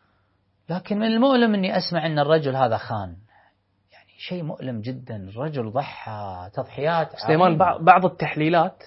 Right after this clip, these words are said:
Speaker 2: أن، أن كيف ينجو أسامة بن لادن اللي هو المطلوب الأول ويقع في قبضة الأمريكان مجموعة كبيرة من الأبرياء حسب،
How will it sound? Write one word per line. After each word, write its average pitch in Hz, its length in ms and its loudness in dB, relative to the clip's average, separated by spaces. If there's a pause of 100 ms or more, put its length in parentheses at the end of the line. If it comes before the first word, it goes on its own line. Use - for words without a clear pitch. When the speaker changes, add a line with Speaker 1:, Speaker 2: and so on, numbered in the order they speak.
(280)
Speaker 2:
أن، 123 160 -12
أن 127 540 -10 (600)
كيف 214 260 8
ينجو 170 420 8
أسامة 175 340 8
بن 147 160 6
لادن 156 260 6
اللي 131 180 -2
هو 143 140 0
المطلوب 160 460 2
الأول 170 520 2 (640)
ويقع 160 420 6
في 156 120 0
قبضة 170 380 2
الأمريكان 151 500 4
مجموعة 160 360 4
كبيرة 196 440 6
من 170 140 4
الأبرياء 170 480 8
حسب، - 300 -2